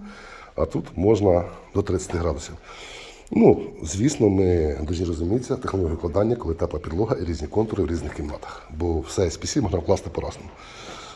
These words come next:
Дуже привабливі коле-, колекції і конкурентна ціна, якщо порівнювати з іншими. Так,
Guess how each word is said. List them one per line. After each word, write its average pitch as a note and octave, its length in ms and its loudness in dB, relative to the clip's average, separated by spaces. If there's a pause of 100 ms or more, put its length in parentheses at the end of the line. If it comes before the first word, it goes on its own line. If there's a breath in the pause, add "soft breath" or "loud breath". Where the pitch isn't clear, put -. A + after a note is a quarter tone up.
(100 loud breath)
Дуже F#2+ 280 4
привабливі F2+ 400 2
коле-, C3+ 240 4
колекції B2+ 600 4
і G#2+ 180 2
конкурентна G2 560 2
ціна, B2+ 300 4 (760 loud breath)
якщо G#2+ 320 4
порівнювати G#2 500 8
з F2+ 100 0
іншими. - 320 -4
Так, G#3+ 240 4